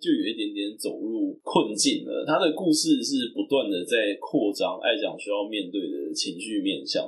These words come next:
讲好听一点是这个角色越来越立体，他需要克服，还有他可以讲述的故事越来越立体。讲难听一点是这角色演了快十集了，作为主角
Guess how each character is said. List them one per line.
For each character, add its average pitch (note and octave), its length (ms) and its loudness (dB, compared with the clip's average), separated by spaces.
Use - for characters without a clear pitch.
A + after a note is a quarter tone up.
讲 D#3 160 4
好 F#3 180 6
听 E3+ 180 4
一 F#3 40 -2
点 B2+ 160 4
是 C#3 140 6
这 E3 140 4
个 C3+ 60 4
角 A2 220 0
色 B2+ 240 2
越 B2 140 4
来 G2 160 2
越 G2+ 500 -2
立 - 180 -2
体， - 380 -16
他 C3+ 120 4
需 C#3+ 140 4
要 C3+ 60 4
克 B2+ 320 0
服， - 240 -10
还 A2 100 0
有 A2 140 4
他 B2 120 0
可 B2 120 -8
以 G#2 140 -2
讲 G#2 240 -4
述 G2+ 260 0
的 - 20 0
故 G#2+ 160 -2
事 - 200 0
越 F2+ 100 0
来 E2 160 4
越 F#2+ 120 -2
立 - 220 -8
体。 - 160 -16
讲 A#2 220 4
难 B2 180 4
听 E3+ 80 6
一 F#3 140 0
点 C3 260 2
是 D3 140 6
这 E3 180 4
角 A#2+ 220 2
色 C#3 80 4
演 A2 220 0
了 G2+ 340 -2
快 F#3+ 160 2
十 - 320 2
集 G#2 240 2
了， G#2+ 240 4
作 D#3 160 6
为 B2+ 80 4
主 A2 240 -4
角 C3 80 0